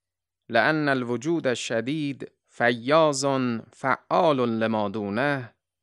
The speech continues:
فهو العلیم القدیر المرید الحی القیوم المدرک الفعال. و لکونه مستتبعاً للمراتب التي تلیه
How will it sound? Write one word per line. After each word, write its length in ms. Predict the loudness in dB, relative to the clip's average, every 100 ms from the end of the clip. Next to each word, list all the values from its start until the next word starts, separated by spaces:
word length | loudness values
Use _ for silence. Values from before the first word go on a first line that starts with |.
| _ _ _ _ _
فهو 320 | 0 0 2
العلیم 640 | 2 2 0 0 0 0
القدیر 640 | 0 0 -2 -2 -2 -2 -2
المرید 920 | 0 -2 -2 -2 -4 -4 -6 -6 -10 _ _ _ _ -4
الحی 600 | -2 -2 -4 -6 -6 -2
القیوم 1080 | -2 -2 -4 -4 -6 -4 -2 -2 -2 -4 -8 _ _ _ _
المدرک 720 | -4 -2 -2 -2 0 0 0 -2
الفعال. 1040 | -4 -6 -8 -8 -2 0 0 -2 -10 -18 _ _ _ _ _ _ _ _ _ _ _ _ 0
و 60 |
لکونه 920 | 4 4 2 2 2 2 0 -2 -2
مستتبعاً 760 | -2 -4 -6 -8 -12 -2 2 2
للمراتب 880 | 2 0 0 0 2 2 2 -2 -4
التي 560 | -2 -2 -4 -6 -10
تلیه 760 | -8 -6 -4 -4 -4 -6 -8